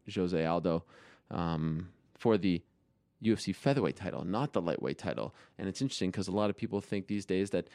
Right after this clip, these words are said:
Jose Aldo should go up to one fifty-five. I saw him in, in Las Vegas all week long, and it looked like he was struggling with that weight cut. Um, seemed very tired, lacked some energy. But then come fight night, once again,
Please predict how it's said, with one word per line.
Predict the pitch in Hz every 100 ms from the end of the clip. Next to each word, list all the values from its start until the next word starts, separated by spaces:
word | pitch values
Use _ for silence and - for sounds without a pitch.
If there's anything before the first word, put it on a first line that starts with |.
| - _
Jose | - 98 80
Aldo | 107 110
should | 101 110
go | - 110
up | 110
to | 110
one | 107
fifty-five. | 110 - 110 117 120
I | 85 147
saw | - 120
him | 101
in, | 101 95 - - _
in | 110 101
Las | 95 92
Vegas | 107 104 101
all | - 123
week | 117 110
long, | 117 131 131
and | 101 -
it | 101
looked | 117 -
like | 110
he | -
was | 117 -
struggling | - 135 139 107 104
with | 104
that | 113 87
weight | 139 156
cut. | 92 57 - _ _ _ - -
Um, | - 78 73 64 - - - -
seemed | - 120 101
very | 107 117
tired, | 117 - 113 120 120 117 - - _ _ - _ - - _ _ -
lacked | 95 104 -
some | - 104
energy. | 120 117 123 120
But | 101 98
then | 131 127
come | 113 135 120
fight | - 156 110
night, | 117 123 - _ _ _ _ -
once | 127 -
again, | 117 120 107 104